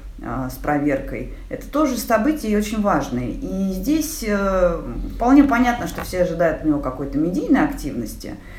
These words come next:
Но я уверена, что потихонечку, э, своими делами и действиями, там, указами, распоряжениями он приучит всех к тому, что если он что-то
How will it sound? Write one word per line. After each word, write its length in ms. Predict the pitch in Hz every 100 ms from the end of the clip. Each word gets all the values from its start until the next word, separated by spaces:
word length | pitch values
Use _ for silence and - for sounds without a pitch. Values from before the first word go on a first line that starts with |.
| - - -
Но 400 | 160 180 214 214
я 220 | 220 269
уверена, 440 | 277 285 294 254 208
что 120 | -
потихонечку, 1040 | - 196 196 269 285 269 - - - 131 - -
э, 120 | 147
своими 540 | - 170 190 185 165
делами 460 | 156 175 226 247 170
и 60 | 151
действиями, 800 | 180 247 - 175 156 139 123 - - - - -
там, 200 | 110 110
указами, 400 | 117 180 170 147
распоряжениями 800 | 143 - 165 170 202 240 214 175
он 240 | 160 147
приучит 460 | 147 190 285 269 214
всех 280 | - 175 -
к 40 |
тому, 280 | 151 160 214
что 160 | - 160
если 300 | 170 165 175
он 360 | 160 151 139
что-то 640 | - - 180 151 135 135